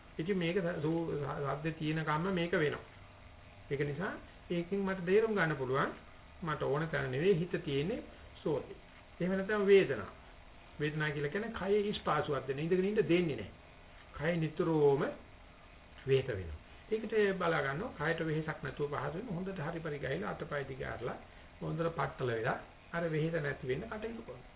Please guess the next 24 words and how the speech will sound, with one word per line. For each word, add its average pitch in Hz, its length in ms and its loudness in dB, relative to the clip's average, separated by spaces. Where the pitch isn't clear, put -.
ආන් 170 420 2
එහෙම 160 200 0
කරනකොට 147 380 -6
තමයි 151 240 -2
පළවෙනි 196 420 0
වශයෙන්ම 147 440 0
යෝගාවචර 139 600 2
තේරුම් 131 300 -2
කරන්න 127 240 -4
පුළුවන්. 131 280 -4
ඔන්න 151 220 0
දැන් 151 260 0
කාය 160 360 0
විඥානේ 147 500 -2
හිත - 200 -4
හිටියයි 123 440 0
කියලා. - 260 -16
ආන්නේ 202 420 4
කාය 185 280 4
විඥානේ 175 440 2
හිටියට 165 340 0
පස්සේ 151 260 -2
තමයි 135 320 0
ඒකට 156 460 -2